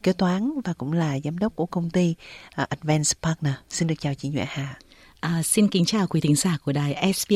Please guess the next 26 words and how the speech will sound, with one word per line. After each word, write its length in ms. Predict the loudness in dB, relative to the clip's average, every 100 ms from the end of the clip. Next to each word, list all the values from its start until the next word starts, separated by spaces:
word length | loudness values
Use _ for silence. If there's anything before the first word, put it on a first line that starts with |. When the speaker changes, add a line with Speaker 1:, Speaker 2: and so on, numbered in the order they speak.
| 2
Speaker 2:
S 100 | 4
Việt 140 | 2 4
ngữ 240 | 2 4
và 80 | 2
rất 160 | 2 4
vui 240 | 6 6
được 100 | 4
trở 140 | 0 0
lại 200 | 0 0
ngày 140 | -2
hôm 260 | 0 2 2
nay 220 | 2 0 -4 -8
trong 220 | 2 4
một 60 | 4
cái 100 | 2
chủ 220 | 2 2
đề 140 | 2 2
mà 140 | 2 0 0
tôi 200 | 2 2
cho 240 | 0 0
rằng 140 | 0
là 100 | 0
rất 160 | 2 2
là 80 | 2
quan 160 | 2 0
trọng 220 | 0 -2